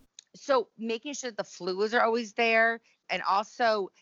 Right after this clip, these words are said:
to make sure that all the salivary glands are working properly. So that would be something that they're having to visit the dentist. And also, if it is, happens to be dry, there are different, like, toothpaste and salves that you can put on.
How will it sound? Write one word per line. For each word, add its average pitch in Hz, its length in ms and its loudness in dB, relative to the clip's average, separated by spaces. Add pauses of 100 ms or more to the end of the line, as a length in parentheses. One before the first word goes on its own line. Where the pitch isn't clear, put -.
(120)
to 202 80 -10
make 202 260 -6
sure 202 300 -4
that 165 340 6
all 220 180 8
the 214 80 2
salivary 196 720 8
glands 170 560 8
are 170 160 8
working 165 380 6
properly. 226 600 2 (380)
So - 140 -8
that 190 120 8
would 185 100 -2
be 190 60 -10
something 185 240 -6
that 165 160 -2
they're 170 80 -6
having 170 280 -2
to 151 40 -12
visit 160 280 -6
the 156 80 -16
dentist. 170 580 -4 (160)
And 208 220 0
also, 208 480 0 (160)
if 208 180 -4
it 208 160 -6
is, 208 260 0
happens 226 380 -2
to 247 80 -8
be 226 120 -6
dry, 214 480 6
there 175 240 0 (100)
are 175 500 4 (200)
different, 170 520 -6 (140)
like, 147 140 -6 (220)
toothpaste 185 720 -4
and 147 440 -4 (380)
salves 175 520 6
that 160 120 -16
you 156 80 -20
can 151 140 -20
put 175 220 -6
on. 165 380 2